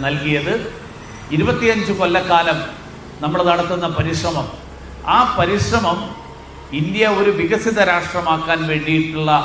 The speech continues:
പരിശ്രമമായിരിക്കണം. അങ്ങനെ ഇന്ത്യ വികസിത രാഷ്ട്രമാവുക എന്ന് പറഞ്ഞാൽ നമ്മുടെ ഓരോ സംസ്ഥാനവും ഓരോ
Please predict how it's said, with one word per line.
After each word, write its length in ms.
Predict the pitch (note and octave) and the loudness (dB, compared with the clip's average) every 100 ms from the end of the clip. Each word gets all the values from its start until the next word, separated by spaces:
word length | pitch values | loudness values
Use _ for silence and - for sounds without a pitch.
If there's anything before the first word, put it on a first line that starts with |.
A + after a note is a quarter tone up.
| - - - C#3+ | -2 -10 -8 -6
പരിശ്രമമായിരിക്കണം. 960 | C#3 A#2+ D#3+ D#3+ D#3 D3 C#3+ D3 C3+ A2 - - - - - C3 | 0 4 6 6 2 2 0 -2 -2 -4 -10 -16 -20 -20 -8 -4
അങ്ങനെ 260 | D#3 G#3 G3 | 0 0 0
ഇന്ത്യ 240 | F3+ G#3+ A#3 G#3+ | 0 2 2 2
വികസിത 400 | G#3 G#3 G#3 G3+ F#3+ | 0 0 2 4 4
രാഷ്ട്രമാവുക 640 | F#3+ - F#3+ F#3+ F#3+ G3 F#3+ F#3 | 2 0 2 4 4 4 4 4
എന്ന് 140 | F#3 F3+ | 0 0
പറഞ്ഞാൽ 340 | F3 F3+ F#3 F#3+ E3+ | 2 4 2 2 0
നമ്മുടെ 240 | D#3+ F3 E3 | 0 2 4
ഓരോ 180 | F3+ F#3 F#3 F3+ - - - - | 4 2 2 0 -6 -16 -12 -4
സംസ്ഥാനവും 680 | D#3+ D#3+ F#3 F#3 F#3 F#3+ F#3 E3 | -2 2 2 4 4 2 0 2
ഓരോ 160 | F3+ | 4